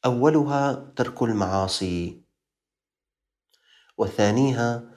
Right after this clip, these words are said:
كثرة الصلاة والسلام عليه، وثالثها قراءة سيرته وحديثه، ورابعها تطبيق ما استطعت من سنته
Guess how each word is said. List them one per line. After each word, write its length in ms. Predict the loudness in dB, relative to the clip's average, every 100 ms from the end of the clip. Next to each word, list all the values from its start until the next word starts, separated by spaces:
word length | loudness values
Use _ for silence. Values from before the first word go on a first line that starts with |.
| _ _
كثرة 440 | -6 -4 -2 -2 -2
الصلاة 440 | -2 0 2 2 0
والسلام 560 | -4 -4 -2 -2 -2
عليه، 460 | -4 -2 -2 -4 -12 -16 _ _ _ _ _ _ _ _ _ _ _ _ _ _ -8
وثالثها 920 | -4 2 6 6 4 0 -2 -2 -4 -12 -20 -20 _ _
قراءة 600 | -2 0 2 2 2 -2 -4
سيرته 720 | -2 0 0 0 -2 -2 -2
وحديثه، 720 | -2 -4 -4 -4 -4 -8 -10 -16 _ _ _ _ _ _ _ _ _ _ -20 -20 -20 _
ورابعها 920 | 0 2 2 2 2 2 0 -2 -10 _ _ _
تطبيق 680 | -4 -4 -4 0 0 2 2
ما 240 | 2 0
استطعت 760 | -2 -6 -6 -4 0 -2 -2 -4
من 220 | -2 -2
سنته 540 | -2 -2 -2 -2 -8